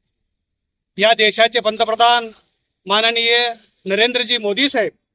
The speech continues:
यांनी विकासाचा संकल्प अख्ख्या जगामध्ये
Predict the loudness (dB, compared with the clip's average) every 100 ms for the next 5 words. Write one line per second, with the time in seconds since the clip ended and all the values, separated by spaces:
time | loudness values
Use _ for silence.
0 | _ _ _ _ -4 -2 0 -2 -4 -2
1 | -2 0 -4 -2 -2 -2 -6 _ -12 -6
2 | -4 -2 -4 -4 -8 _ _ _ _ _
3 | -4 -2 0 0 0 0 0 0 -2